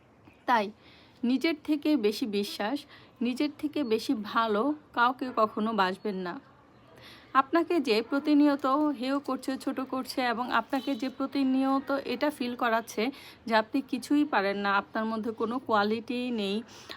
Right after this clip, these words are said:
আপনি, আহ, কারোর জন্য কখনো কিছুই করেন না, আপনি সবসময় তাদের বোঝার কারণ, আপনি সবসময় তাদেরকে মানসিক চাপ দেন। জানেন তারা এই কথাগুলো কেন বলে? কারণ আপনি নিজে মানসিকভাবে দুর্বল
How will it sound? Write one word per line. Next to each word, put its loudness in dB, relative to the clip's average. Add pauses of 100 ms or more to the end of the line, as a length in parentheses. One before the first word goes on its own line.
আপনি, 0
আহ, 4
কারোর 4
জন্য -4
কখনো 0
কিছুই -2
করেন 2
না, 0
আপনি 2
সবসময় 0
তাদের 0
বোঝার 0
কারণ, 2
আপনি -4
সবসময় -2
তাদেরকে -2 (380)
মানসিক 2
চাপ 4 (140)
দেন। 0 (560)
জানেন 4
তারা 2
এই -2
কথাগুলো 2
কেন 0
বলে? 2 (380)
কারণ 4
আপনি 2
নিজে 0
মানসিকভাবে 0
দুর্বল 0